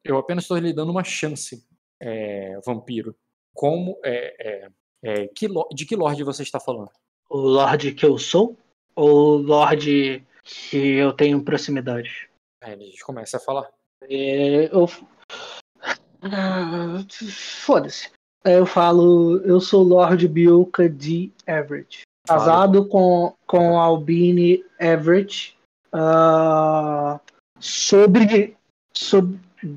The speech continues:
Speaker 2: é, sobre a bênção de Jack Jacare Silveranar.
Speaker 1: Uhum. Ele só deixa você falar, cara.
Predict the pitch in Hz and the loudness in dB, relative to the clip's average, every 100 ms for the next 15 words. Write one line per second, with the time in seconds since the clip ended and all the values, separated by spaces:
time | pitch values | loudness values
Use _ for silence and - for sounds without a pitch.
0 | 151 156 147 139 - - 180 175 185 185 | -12 -8 -6 -8 -6 0 2 2 0 2
1 | 185 175 170 165 151 _ _ _ - 160 | 2 2 0 -2 -4 _ _ _ -6 -6
2 | 147 170 208 247 - 247 254 285 - _ | 0 4 6 4 4 2 2 -2 -8 _
3 | _ _ 185 147 160 170 175 180 170 160 | _ _ -14 -4 2 4 4 4 2 0
4 | 151 _ _ _ - 151 151 175 - - | -4 _ _ _ -16 -6 0 0 -2 -20
5 | _ - - - - _ - 156 160 - | _ -20 -20 -20 -20 _ -10 -2 0 2
6 | 175 175 175 170 - 170 160 160 160 131 | 4 4 2 0 -4 -4 -2 -2 -2 -8
7 | 127 _ - 113 113 110 113 _ _ - | -16 _ -18 -16 -14 -16 -18 _ _ -20
8 | 104 101 - 127 214 233 233 - 285 - | -14 -12 -8 -6 -6 -8 -12 -8 -6 -4
9 | 120 110 | -6 -8